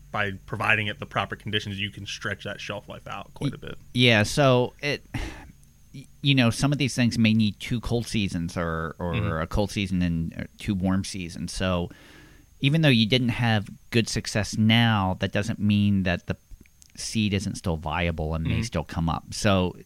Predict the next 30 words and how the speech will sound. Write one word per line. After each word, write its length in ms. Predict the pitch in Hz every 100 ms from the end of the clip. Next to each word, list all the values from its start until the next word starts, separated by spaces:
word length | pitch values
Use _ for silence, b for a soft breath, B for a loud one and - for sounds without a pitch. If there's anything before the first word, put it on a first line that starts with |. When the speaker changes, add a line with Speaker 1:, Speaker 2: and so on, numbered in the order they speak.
| - - _
Speaker 2:
just 240 | - 160 -
keep 300 | - 120 -
those 260 | 104 101
in 60 | 92
mind. 280 | 82 78 -
But 140 | 98
I 60 | 104
did 200 | 165 170
talk 320 | - 127 _
to, 260 | - 104 98
this 220 | 131 135
isn't 200 | 151 147
my 240 | 113 104
knowledge, 360 | 101 87 85 90
I 80 | 87
spoke 260 | - 95
with 120 | - -
the 40 |
propagator 540 | - 90 90 90 87 85
here 340 | 90 85 90
at 240 | - 82 80 _
Pinelands 400 | - 90 87 80
Nursery 360 | 82 80 - 82
about 360 | 80 82 80 -
things 260 | 117 113 107
that 160 | 110 -
will 80 |
come 320 | 92 - 101 92
up 180 | 87 _ - b b b b -
with, 260 | 90 85